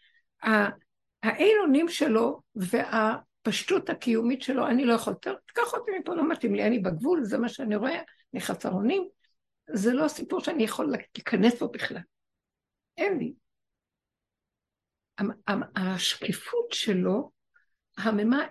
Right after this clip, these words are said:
את הרוע שלהם, הם באו עם סוסים ורכב ולהרוג, להשמיד, לאבד.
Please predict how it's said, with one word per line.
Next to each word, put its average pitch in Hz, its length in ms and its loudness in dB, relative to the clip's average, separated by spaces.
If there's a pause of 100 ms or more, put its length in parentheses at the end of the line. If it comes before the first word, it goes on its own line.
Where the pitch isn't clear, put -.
את 208 140 -4 (240)
הרוע 196 400 2
שלהם, 170 480 -2
הם 165 160 0
באו 220 220 2 (480)
עם 220 140 0 (160)
סוסים 247 640 0
ורכב 180 560 0 (640)
ולהרוג, 170 640 2
להשמיד, 180 640 2
לאבד. 175 500 4